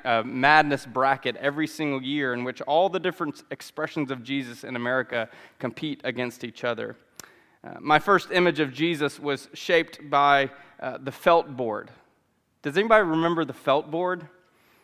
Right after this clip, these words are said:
Okay, if you were not raised in church, uh, I, I am sorry that you <laughs> missed out on this thing called a felt board.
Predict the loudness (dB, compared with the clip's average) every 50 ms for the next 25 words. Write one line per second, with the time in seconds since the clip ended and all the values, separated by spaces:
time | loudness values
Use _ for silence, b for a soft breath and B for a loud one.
0 | b b -2 0 2 2 2 2 0 -6 -8 -6 -8 -6 -4 -4 -4 -4 -2 -2
1 | 2 2 4 2 4 4 2 4 4 4 2 0 -4 -6 -4 -4 -4 -4 -4 -6
2 | -10 -16 -16 -6 -2 0 2 2 2 2 2 0 -4 -10 -4 2 4 4 4 4
3 | 2 0 2 2 4 4 4 0 -2 -4 -6 -8 -8 -6 -2 0 4 4 4 4
4 | 2 -2 -4 -6 -6 -4 0 0 0 0 -2 2 6 10 10 10 8 6 2 2
5 | 0 -2 -2 -4 -2 -2 -2 -2 0 2 2 2 2 0 -4 -2 0 0 0 0
6 | -2 -4 -2 -2 -2 -4